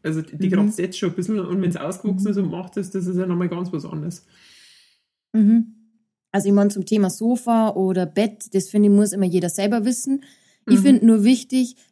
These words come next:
Speaker 2: dass ihr entscheidet, wann darf der Hund, wenn er auf die Couch oder auch von mir aus ins Bett darf, wann. Also meine Hunde dürfen auf die Couch, aber ich entscheide, wann sie drauf dürfen.
Speaker 1: Mhm.
Speaker 2: Genauso wie wenn jetzt bei mir zum Beispiel einmal Waschtag ist, dann sage ich, "Ja, Kim, ihr dürft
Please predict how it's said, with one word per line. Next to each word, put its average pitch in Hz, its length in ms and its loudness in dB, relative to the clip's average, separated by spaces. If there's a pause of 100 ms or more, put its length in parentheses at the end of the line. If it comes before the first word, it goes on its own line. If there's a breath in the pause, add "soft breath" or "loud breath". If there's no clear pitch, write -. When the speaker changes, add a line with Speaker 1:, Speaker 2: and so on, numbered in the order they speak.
Speaker 2:
dass 196 260 0
ihr 247 180 4
entscheidet, 202 540 2
wann 190 240 2
darf 196 180 0
der 185 160 -4
Hund, 185 300 0
wenn 208 180 4
er 262 360 2
auf 202 320 -4
die 202 100 -6
Couch 202 420 -2
oder 190 420 0
auch 185 100 -4
von 180 180 -6
mir 185 160 -2
aus 170 80 -6
ins 175 160 -8
Bett 202 280 -2
darf, 202 360 -2
wann. 175 560 -2
Also 165 200 -6
meine 185 320 2
Hunde 220 460 4
dürfen 226 460 -2
auf 240 180 0
die 247 140 -8
Couch, 226 380 -4
aber 190 260 -4
ich 254 300 -2
entscheide, 190 520 -2
wann 175 220 0
sie 180 120 -12
drauf 143 300 -8
dürfen. 147 420 -12 (380 soft breath)
Speaker 1:
Mhm. 196 100 -2
Speaker 2:
Genauso 202 360 4
wie 208 140 4
wenn 202 100 4
jetzt 202 160 -2
bei 196 80 2
mir 202 180 4
zum 202 140 -4
Beispiel 185 260 -4
einmal 170 240 -6
Waschtag 208 500 -4
ist, 233 300 -2
dann 196 120 0
sage 196 260 -2
ich, 196 80 2
"Ja, 190 180 2
Kim, 220 340 0
ihr 190 120 -2
dürft 185 240 -4